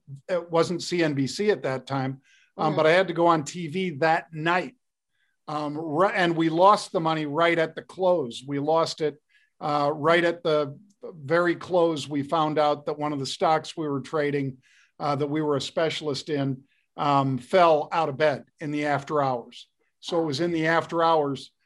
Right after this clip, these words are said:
Speaker 1: that, uh, just, you know, maybe an hour or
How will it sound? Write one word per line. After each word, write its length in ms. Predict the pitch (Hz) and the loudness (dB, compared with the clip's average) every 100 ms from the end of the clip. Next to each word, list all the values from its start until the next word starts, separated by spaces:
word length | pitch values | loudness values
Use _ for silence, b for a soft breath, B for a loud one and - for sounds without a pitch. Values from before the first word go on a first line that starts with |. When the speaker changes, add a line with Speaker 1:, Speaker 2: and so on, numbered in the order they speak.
| _ _ 139 | _ _ -4
Speaker 1:
that, 320 | 147 139 165 | -2 -2 -2
uh, 160 | 139 | -2
just, 420 | 131 170 170 170 175 | 0 2 0 0 -6
you 100 | 147 | -2
know, 340 | 135 135 - _ _ | -2 -4 -8 _ _
maybe 460 | 165 156 147 135 139 _ _ _ - | -6 -4 -2 -2 -4 _ _ _ -6
an 80 | 156 | 2
hour 300 | 160 160 156 | 6 6 6
or 340 | 151 131 123 | 2 0 -4